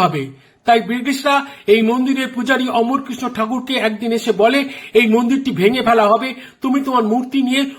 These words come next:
অন্য কোথাও চলে যাও।" কিন্তু অমরকৃষ্ণ ঠাকুর তাতে রাজি হলেন না। তখন ব্রিটিশরা তার বিরুদ্ধে মামলা দায়ের করে এবং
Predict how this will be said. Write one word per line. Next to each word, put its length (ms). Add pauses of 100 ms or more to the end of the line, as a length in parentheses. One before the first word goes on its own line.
(100)
অন্য 260
কোথাও 320
চলে 280
যাও।" 280 (320)
কিন্তু 280
অমরকৃষ্ণ 680
ঠাকুর 320
তাতে 260
রাজি 300
হলেন 280
না। 260 (300)
তখন 300
ব্রিটিশরা 500
তার 220
বিরুদ্ধে 380
মামলা 420
দায়ের 260
করে 320 (340)
এবং 360